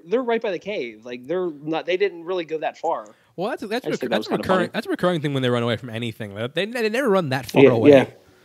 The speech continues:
Speaker 1: No, it's, it's like a couple steps and you're, you're safety all of a sudden. You know what I mean? I just think that's kinda funny.
Speaker 2: So, anyways,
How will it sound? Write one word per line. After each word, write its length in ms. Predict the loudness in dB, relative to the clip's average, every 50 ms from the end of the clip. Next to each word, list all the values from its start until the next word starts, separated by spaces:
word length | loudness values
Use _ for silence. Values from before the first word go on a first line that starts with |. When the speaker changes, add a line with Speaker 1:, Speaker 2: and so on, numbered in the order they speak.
| _ _ _ _ _ _ _ _ _ _ _ _ _ _ 8
Speaker 1:
No, 180 | 8 10 10
it's, 160 | 8 8 6 4 2
it's 160 | 2 2 4
like 160 | 2 2 2 0
a 60 | 0
couple 260 | 2 2 0 0 -2
steps 320 | -2 2 2 2 2 0
and 80 | -2 -2
you're, 260 | -2 -2 -2 -2 -4
you're 300 | -2 -2 0 0 0 -2
safety 400 | -2 -2 0 0 0 0 0 0 -2
all 140 | -2 -2
of 60 | -4 -6
a 40 |
sudden. 300 | -10 -10 -10 -10 -10 -12
You 60 | -14 -14
know 80 | -14
what 80 | -12 -10
I 20 |
mean? 160 | -8 -6 -6
I 60 | -6 -6
just 160 | -8 -10 -14
think 100 | -12 -12
that's 120 | -12 -12 -12
kinda 180 | -12 -14 -12
funny. 280 | -10 -10 -10 -10 -10 -14 _ _ -20 -20 -20 -20 -20 -20 -20 _ -20 _ _ _ _ -18
Speaker 2:
So, 200 | -8 -4 -4 -2
anyways, 380 | -2 -2 -2 -2 -4 -6 -8